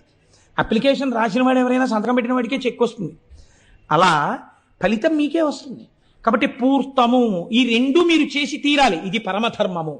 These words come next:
మనుష్య జ-, మనుష్య జ-, జన్మకి. ఈ రెండు చేయకపోతే మీ ధర్మాన్ని మీరు విస్మరించినట్టు.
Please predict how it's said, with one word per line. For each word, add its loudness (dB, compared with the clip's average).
మనుష్య -10
జ-, -16
మనుష్య -8
జ-, -14
జన్మకి. -4
ఈ 2
రెండు 2
చేయకపోతే 0
మీ 0
ధర్మాన్ని 0
మీరు 2
విస్మరించినట్టు. -6